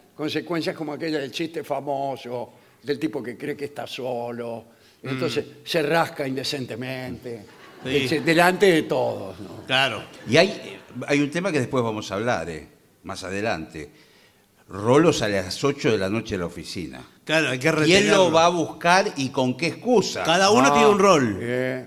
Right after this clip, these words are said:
Speaker 2: Cada
Speaker 1: Rolo
Speaker 2: uno tiene
Speaker 1: no se cree ninguna excusa.
Speaker 3: Por eso yo me atrevo a ir a buscarlo con el auto, pero tengo que
Speaker 1: Se
Speaker 3: inventar
Speaker 1: va a
Speaker 3: algo.
Speaker 1: arruinar, no va a querer venir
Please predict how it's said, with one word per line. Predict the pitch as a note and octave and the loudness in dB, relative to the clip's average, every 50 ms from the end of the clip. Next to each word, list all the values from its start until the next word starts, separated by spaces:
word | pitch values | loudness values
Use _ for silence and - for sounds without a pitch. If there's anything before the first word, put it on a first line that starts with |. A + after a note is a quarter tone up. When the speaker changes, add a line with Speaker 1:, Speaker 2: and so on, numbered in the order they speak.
| - - | -14 -8
Speaker 2:
Cada | - C3 C3+ C#3 C3 | -4 -2 0 2 4
Speaker 1:
Rolo | F3 F3+ F#3+ | 6 6 6
Speaker 2:
uno | G3 G3+ | 6 6
tiene | F#3+ F#3 F#3 | 4 4 4
Speaker 1:
no | F#3 | 2
se | - - F3 - | 0 -2 -2 -2
cree | - F#3 F3 F3 | -2 -2 0 0
ninguna | F3 D#3+ D3+ D#3 E3 D3+ | 0 0 0 0 0 0
excusa. | C3+ - - - C#3 B2 - - | -2 -4 -8 -10 -10 -10 -6 0
Speaker 3:
Por | A2+ B2 F#3 | 4 6 6
eso | G3 - - C#3 | 6 4 2 0
yo | C#3 F3+ G#3 | 2 2 4
me | A3+ A3+ | 6 6
atrevo | F#3 - - E3+ E3 D#3 D3+ D3 | 6 6 4 4 6 6 8 8
a | C#3+ | 6
ir | D3 C#3+ | 6 6
a | C#3+ | 4
buscarlo | B2+ - - - C#3+ C#3+ C3+ | 4 2 2 0 2 2 2
con | B2 C3 B2 | 2 0 2
el | B2+ D#3 | 2 2
auto, | G3 A#3 A3 G#3+ | 2 2 0 0
pero | - C3+ B2+ | -2 -2 -2
tengo | B2+ C#3+ C3+ | -2 -2 -2
que | C3+ C3+ | 0 -2
Speaker 1:
Se | |
Speaker 3:
inventar | C3 A#2+ A#2+ G2+ A#2 A#2+ B2+ | -2 -2 -2 -2 0 2 6
Speaker 1:
va | G#3+ | 6
a | A3 - | 8 8
Speaker 3:
algo. | G3 G3+ | 8 6
Speaker 1:
arruinar, | G#3+ G#3+ G#3+ A#3 B3 B3+ A#3+ | 4 4 4 4 4 4 4
no | A#3 G#3 G3 | 4 4 4
va | F#3 | 4
a | - | 2
querer | F3+ E3+ E3+ F#3 F#3 | 0 0 0 2 2
venir | F#3+ G3+ G#3+ A3 A3 G3+ G3 G3 G#3 G#3+ - - - | 2 2 2 2 2 4 2 2 0 -4 -8 -16 -20